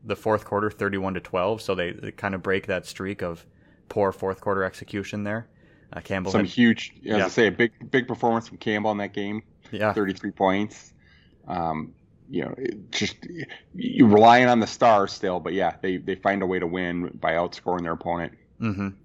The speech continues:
Speaker 2: In
Speaker 1: Ten
Speaker 2: the fourth
Speaker 1: rebounds
Speaker 2: quarter.
Speaker 1: with eight of them being offensive for Campbell in that game, in which I think, to me, just kind of stood out as a trend, too. Uh, lots of games where guys would have just an abnormal amount of offensive rebounds. So that must have really just been something that Musselman hammered home, is crashing that offensive glass.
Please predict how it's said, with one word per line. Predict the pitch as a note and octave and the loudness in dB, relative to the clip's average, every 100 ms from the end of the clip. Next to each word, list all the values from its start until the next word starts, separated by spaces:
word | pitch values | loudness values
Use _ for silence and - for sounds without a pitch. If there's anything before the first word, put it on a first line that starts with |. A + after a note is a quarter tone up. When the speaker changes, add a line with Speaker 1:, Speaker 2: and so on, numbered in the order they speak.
| _ | _
Speaker 2:
In | - | -2
Speaker 1:
Ten | A#2 B2 | 2 4
Speaker 2:
the | |
fourth | |
Speaker 1:
rebounds | A#2+ A#2 A#2+ A#2 | 2 2 0 0
Speaker 2:
quarter. | G2+ | -2
Speaker 1:
with | - - | -4 -4
eight | A2 | -2
of | G2+ | -2
them | F#2 | -4
being | F#2+ F#2 | -4 -2
offensive | F#2 - F#2+ F#2 | -2 -4 -8 -8
for | - | -10
Campbell | F2 F#2 F2 F2 | -10 -8 -6 -6
in | E2+ | -8
that | E2+ E2 | -10 -8
game, | F2 E2+ E2+ | -10 -10 -12
in | - | -2
which | A2 G#2+ | 0 0
I | A2 | 0
think, | G#2 B2+ - - _ _ _ _ _ _ - | 0 -2 -4 -12 _ _ _ _ _ _ -4
to | A#2 | 0
me, | A#2+ C3 | 2 2
just | F#2+ G2+ | 0 -4
kind | G#2 G2 | -4 -6
of | |
stood | - G2 | -4 -2
out | F#2 | -2
as | F2+ | -4
a | F2 | -8
trend, | - F#2+ F2+ | -8 -6 -6
too. | - G2+ F2 | -6 -6 -4
Uh, | F#2 | -4
lots | G2 G#2+ A2 | 2 2 0
of | F2+ | -6
games | F#2 F#2+ F2+ | -6 -6 -6
where | F2+ F2 | -8 -6
guys | F2+ F2 | -4 -4
would | F2+ | -6
have | F2+ F2+ E2+ - | -6 -8 -8 -12
just | F#2+ - | -12 -10
an | F#2+ | -4
abnormal | F#2+ F#2+ F#2 F#2 F2+ | -2 -2 -4 -6 -6
amount | F2 F2 | -8 -8
of | F2 | -6
offensive | F2 - E2+ F2 | -6 -8 -12 -10
rebounds. | F2 E2 D#2+ | -10 -10 -12
So | - | -4
that | F#2 | -2
must | F#2+ F#2 | -2 -6
have | F#2+ | -6
really | F#2 F#2+ | -4 -4
just | F2 - | -6 -10
been | F2 | -12
something | F2 F2+ F2 | -12 -12 -14
that | - | -10
Musselman | F#2 - F2+ | -10 -10 -10
hammered | F2 F2 E2+ | -8 -8 -8
home, | F2+ E2+ | -8 -8
is | E2+ | -10
crashing | - F2 - F2+ | -4 -4 -4 -10
that | F2+ | -12
offensive | C3 - - - | -12 -14 -14 -10
glass. | F2+ F#2+ - | -8 -8 -10